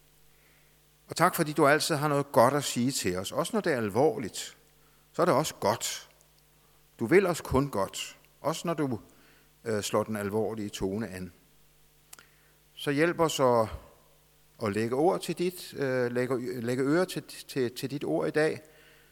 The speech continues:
og tag det til os, som vi hver især har brug for, af både formaning og trøst. Amen. Vi vil rejse os og høre, øh, lignelsen fra Matteus evangeliet kapitel fem,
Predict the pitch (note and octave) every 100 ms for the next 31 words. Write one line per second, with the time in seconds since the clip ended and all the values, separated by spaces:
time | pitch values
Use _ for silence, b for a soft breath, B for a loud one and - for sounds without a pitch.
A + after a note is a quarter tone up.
0 | b b - A#2 A2 - A#2+ C#3 D3+ -
1 | C3+ D3+ D3+ C#3 B2 A#2+ B2 B2+ - C3+
2 | C3+ C3+ E3 - E3 D#3 - b b b
3 | b b - A2 G#2+ A2 A#2+ G#2 F#2+ F2+
4 | F#2+ F2+ _ - - - - - - -
5 | _ _ _ _ _ _ - - - -
6 | _ _ _ _ _ _ _ _ _ _
7 | _ _ _ _ - B B B B B
8 | B2+ F#3+ F#3 G#3 A3+ B3 A3 - E3 D3+
9 | D#3 F3 G3+ F3+ - C#3+ C#3 C#3+ F3 G3
10 | F3 D3 B2+ A#2+ C#3 D#3 F3 C#3+ A#2 B2+
11 | A#2 A#2 - F#2+ - - A3+